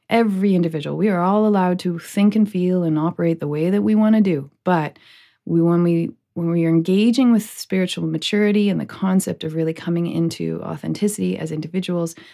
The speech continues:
we have to ask ourselves the question, "What is the consequence of the way that I am thinking about the world?"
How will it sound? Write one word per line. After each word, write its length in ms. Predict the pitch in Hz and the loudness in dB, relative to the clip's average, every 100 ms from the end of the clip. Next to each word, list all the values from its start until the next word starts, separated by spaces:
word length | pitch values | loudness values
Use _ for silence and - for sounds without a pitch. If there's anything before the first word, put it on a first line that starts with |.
| _ | _
we 220 | - 175 | -4 -4
have 420 | 147 - 165 165 - | -4 -6 -8 -6 -8
to 60 | |
ask 280 | 151 156 - | -8 -8 -8
ourselves 340 | 160 - - | -10 -8 -10
the 60 | - | -12
question, 480 | - 143 - 160 151 - - - | -12 -12 -8 -8 -8 -12 -20 -10
"What 200 | - 175 | -2 0
is 120 | 170 165 | 2 -2
the 80 | |
consequence 600 | 175 160 156 170 165 156 - | -4 -2 -2 -4 -8 -8 -8
of 180 | 160 | -10
the 80 | 160 | -8
way 260 | 156 156 156 | -6 -4 -4
that 180 | 156 - | -6 -8
I 200 | 156 156 | -8 -6
am 160 | 156 | -6
thinking 420 | 156 147 143 156 | -6 -6 -6 -6
about 240 | 151 147 147 | -8 -8 -6
the 80 | 190 | -2
world?" 300 | 233 180 | -2 -2